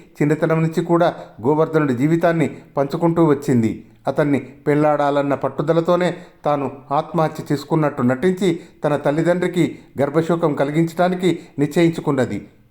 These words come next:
ఇప్పుడు గోవర్ధనుడు తమకన్నా సంపన్నుడు గనక ఆమె తల్లిదండ్రి ఆమె పెళ్లికి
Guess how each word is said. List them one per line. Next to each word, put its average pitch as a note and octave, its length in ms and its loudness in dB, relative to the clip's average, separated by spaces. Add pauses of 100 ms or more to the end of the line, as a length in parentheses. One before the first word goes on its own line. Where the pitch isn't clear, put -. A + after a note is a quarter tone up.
(140)
ఇప్పుడు E3 280 0
గోవర్ధనుడు D#3 680 0 (240)
తమకన్నా D3+ 500 -2 (220)
సంపన్నుడు C#3+ 440 0
గనక E3 380 2 (280)
ఆమె D3 160 0
తల్లిదండ్రి E3 680 0 (180)
ఆమె C#3+ 160 2
పెళ్లికి D#3 520 0